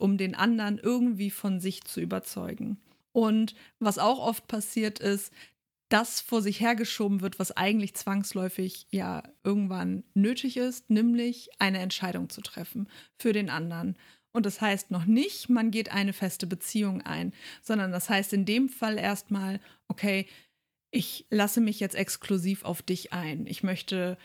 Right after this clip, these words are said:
dich kennenlernen und ich date jetzt einmal nicht weiter.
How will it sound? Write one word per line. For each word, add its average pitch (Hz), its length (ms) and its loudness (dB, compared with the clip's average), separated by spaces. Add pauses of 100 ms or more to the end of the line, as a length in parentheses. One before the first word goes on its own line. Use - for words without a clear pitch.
(320)
dich - 180 -4
kennenlernen 220 680 2
und 180 460 -4
ich - 380 -8 (160)
date 190 240 -2
jetzt 180 260 -2
einmal 175 280 -4
nicht 175 300 -8
weiter. - 320 -8